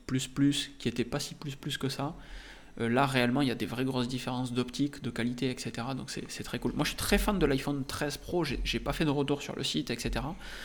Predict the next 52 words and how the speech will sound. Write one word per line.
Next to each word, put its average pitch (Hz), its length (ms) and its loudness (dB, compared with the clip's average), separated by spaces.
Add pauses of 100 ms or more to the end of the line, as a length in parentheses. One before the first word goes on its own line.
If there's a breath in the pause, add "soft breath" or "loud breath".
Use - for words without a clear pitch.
(380 loud breath)
Euh, 110 300 2
on 117 140 4
en 120 80 4
parle 135 180 4
de 135 60 4
temps 127 180 0
en 123 60 0
temps 131 160 2
sur 127 120 -2
le 120 60 0
Discord, 131 420 0 (440 loud breath)
mais, 127 260 8
euh, 117 140 10 (500)
mais 123 200 2
je - 80 2
suis - 80 -6
très - 200 2
fan 175 260 0
de 143 80 6
l'iPhone 127 600 4
treize 131 300 0
Pro, - 180 -4
de 131 80 2
la 107 100 2
qualité 151 440 0
photo. 143 300 -2
Il 151 60 -2
y 120 60 2
a 113 120 -2
vraiment 151 300 0
des 160 120 0
trucs 170 200 -4
qui - 120 -4
ont 127 100 2
changé. 165 420 0
Euh, 127 160 2 (460 loud breath)
euh, 113 100 -2
les 117 140 2
photos 139 260 2
sont - 80 -2
bien 127 420 2
meilleures 156 300 0
avec 127 180 -2
l'iPhone 131 300 -2
treize 135 240 -6
Pro. 139 220 -6
Et 120 60 -6
tu - 120 -8
vois, 135 240 -2 (460 loud breath)
euh, 107 200 -2
quand, 135 300 2
euh, 117 320 0